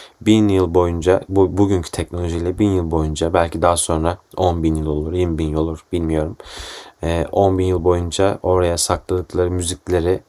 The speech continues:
erişilebilecek ve o müziklerin dinlenebilir kılacak, e, bir müzik deposu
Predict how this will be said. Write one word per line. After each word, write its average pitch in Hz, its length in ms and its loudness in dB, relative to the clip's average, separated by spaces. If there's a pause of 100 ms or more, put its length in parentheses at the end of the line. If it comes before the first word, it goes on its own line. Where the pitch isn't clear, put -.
erişilebilecek 90 920 -2
ve 85 180 2
o 87 100 -4
müziklerin 87 580 -2
dinlenebilir 87 840 -2 (380)
kılacak, 92 540 0 (640)
e, 82 300 0
bir 92 300 2
müzik 90 320 -4
deposu 87 520 -2